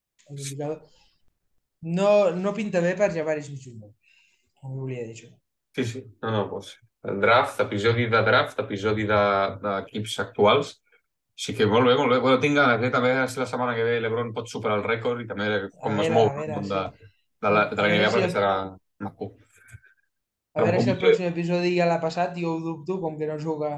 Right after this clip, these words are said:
Speaker 2: Sí,
Speaker 1: avui
Speaker 2: anava a dir, com que no
Speaker 1: demà.
Speaker 2: juga avui, eh, s'esperarà una miqueta. Jo crec que hem d'esperar un parell de
Speaker 1: Clar.
Speaker 2: setmanetes, ho calcularé. Si són cent disset, sí, si va a trenta punts per
Speaker 1: Trenta
Speaker 2: partit,
Speaker 1: punts per partit, sí. Quatre
Speaker 2: seran
Speaker 1: partits
Speaker 2: quatre
Speaker 1: amb trenta
Speaker 2: partits.
Speaker 1: punts, que és el que està,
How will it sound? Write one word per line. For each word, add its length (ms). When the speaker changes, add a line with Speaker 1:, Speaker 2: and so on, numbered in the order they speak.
Speaker 2:
Sí, 160
Speaker 1:
avui 140
Speaker 2:
anava 160
a 80
dir, 80
com 160
que 80
no 80
Speaker 1:
demà. 80
Speaker 2:
juga 160
avui, 240
eh, 580
s'esperarà 460
una 100
miqueta. 320
Jo 120
crec 100
que 100
hem 80
d'esperar 300
un 80
parell 160
de 80
Speaker 1:
Clar. 80
Speaker 2:
setmanetes, 640
ho 100
calcularé. 460
Si 100
són 160
cent 220
disset, 480
sí, 240
si 160
va 140
a 20
trenta 320
punts 240
per 140
Speaker 1:
Trenta 160
Speaker 2:
partit, 160
Speaker 1:
punts 180
per 80
partit, 560
sí. 220
Quatre 220
Speaker 2:
seran 100
Speaker 1:
partits 140
Speaker 2:
quatre 160
Speaker 1:
amb 100
trenta 160
Speaker 2:
partits. 80
Speaker 1:
punts, 260
que 160
és 100
el 160
que 140
està, 240